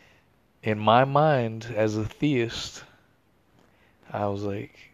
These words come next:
"Of course God exists. All you have to do is look outside. Look at that tree. God made it. It had to have a creator." It was as simple as that. But as soon as I started questioning it,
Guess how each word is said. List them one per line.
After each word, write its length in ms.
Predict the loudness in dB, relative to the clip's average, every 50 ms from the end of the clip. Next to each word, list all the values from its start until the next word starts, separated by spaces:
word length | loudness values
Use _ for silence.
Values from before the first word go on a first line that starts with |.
| _ _ _ _ -10
"Of 200 | -10 -10 -10 -12
course 420 | -2 2 4 6 6 4 2 0
God 280 | 0 2 4 4 4 2
exists. 760 | 0 -2 -2 0 4 4 4 4 2 -2 -8 -8 -10 _ -18 -4
All 160 | 0 0 0 2
you 100 | 0 -2
have 100 | -2 -4
to 60 | -8
do 240 | -8 -6 -4 -2 -2
is 140 | -2 0 2
look 240 | 2 2 2 2 0
outside. 580 | -2 -2 -2 -6 -4 -2 0 0 0 0 0
Look 160 | 0 0 0
at 80 | 2 2
that 180 | 2 2 2 -2
tree. 460 | -4 -4 -2 -4 -2 -2 -2 -4 -6
God 380 | -2 0 0 2 2 0 -2
made 240 | -2 -4 -4 -4 -2
it. 100 | -2 -2
It 280 | -2 -2 0 0 0 2
had 240 | 2 2 2 0 -2
to 100 | -2 0
have 160 | 0 0 -2
a 40 | -4
creator." 580 | -8 -4 -2 0 0 0 -2 -4 -8 -14 -16 _ _ _ _ _ _ _ _ _ _ _ _ _ _ _ _ _ _ _ _ _ _ _ _ _ _ _ _ _ _ _ _ _ -8
It 80 | -4 -2
was 160 | -2 -2 -2
as 100 | -2 -4
simple 380 | -2 -4 -4 -4 -4 -2 -2 -2
as 140 | -2 0 0
that. 300 | 0 0 0 -2 -6 -10 -20 -20 -20 -20 _ _ -20 _ _ _ _ _ _ _ _ _ _ _ _ _ _ _ _ _ _ _ _
But 140 | 0 4 4
as 120 | 4 2 2
soon 240 | -2 -6 -4 -4
as 120 | -2 -2 -2
I 80 | -2
started 360 | -2 0 -2 -2 -2 -2 -4 -8
questioning 640 | -6 -4 -2 -2 -2 -2 -6 -8 -10 -12 -10 -12
it, 180 | -12 -14 -14